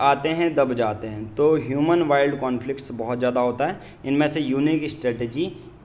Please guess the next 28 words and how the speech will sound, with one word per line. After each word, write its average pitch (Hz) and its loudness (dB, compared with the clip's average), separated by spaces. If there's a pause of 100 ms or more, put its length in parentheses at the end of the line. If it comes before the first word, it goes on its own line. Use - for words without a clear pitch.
किस 202 0 (500)
रेलवे 143 4
स्टेशन 135 -4
ने 127 -2
की 139 -4
है 160 4
जो 139 2
वाइल्ड 127 2
एलिफेंट 117 -2
को 147 0
दूर 135 2
रखेगा? 101 -8
बहुत 156 0
सिंपल 110 -2
सा 143 -2
क्वेश्चन - -10
है, 95 -12
ठीक 160 0
है। 220 -2 (320)
यूनिक 165 6
स्ट्रेटजी 127 0
का, 151 0
आ, 123 2
जो 127 2
है 143 0
नाम 123 2
क्या 117 -4
है? 98 -4